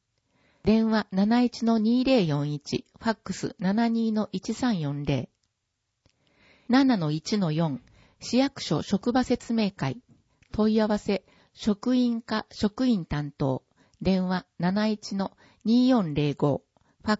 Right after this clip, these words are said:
クス七一の五一五五。若手職員との交流を通して、市の仕事や魅力等をお伝えします。日時、三月四日水曜日、一回目、午前九時三十分から正午、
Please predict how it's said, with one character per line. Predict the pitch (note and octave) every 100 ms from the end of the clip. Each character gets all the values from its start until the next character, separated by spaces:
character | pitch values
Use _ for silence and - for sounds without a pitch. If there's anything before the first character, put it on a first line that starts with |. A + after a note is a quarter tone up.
| -
ク | E3
ス | - - -
七 | F#3+ G#3+
一 | G#3+ -
の | G3+ F3+
五 | G3 A#3
一 | B3+ -
五 | A3+ D3
五。 | C#3+ D3+ B2+ - _ _ _ _ _ _ _ _ _ _ _
若 | G3+ G3+ C4+
手 | C#4
職 | C4+ C4 C#4
員 | C4 G3+
と | D#3+
の | D3+ -
交 | G3 G3+
流 | G#3 G3+
を | G3+
通 | - F#3+
し | E3+
て、 | - C#3+ - - _
市 | - C4+
の | A3+
仕 | - E3+
事 | E3+ -
や | E3 E3 -
魅 | E3
力 | A3 -
等 | - A#3 F3
を | C3+
お | C#3
伝 | - D#3+ D#3+
え |
し | - D#3+
ま | D3
す。 | - - _ _ _ _ _ _ _ -
日 | B3 A#3+ F3+
時、 | C#3 - _ _
三 | - C#4+ C4
月 | F3 - D3
四 | D3
日 | - F3+
水 | - F3 F#3
曜 | G3 E3
日、 | F3 - _ _ _ _
一 | F#3+ - _
回 | A#3+ A#3+ A3+
目、 | A3+ - _ -
午 | B3+
前 | A#3+ F#3
九 | - B3
時 | F#3+
三 | - F3 F#3+
十 | A3
分 | - D#3 C#3
か | -
ら | C3+
正 | - F3+ D#3
午、 | B2